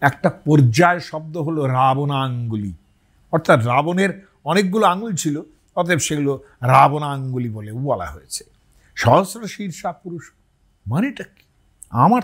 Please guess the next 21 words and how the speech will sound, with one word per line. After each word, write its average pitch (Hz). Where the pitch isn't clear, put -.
তো 147
নিজের 131
ব্যক্তিগতভাবে 123
আমরা 127
আজকের 120
দিনের 117
গবেষণায় 113
যেটা 101
বুঝি, 131
সেটা 165
হলো 208
যে 220
এমন 170
একটা 247
তার 139
মাথা 123
যে 170
which 190
contains 160
the 147
intellect 147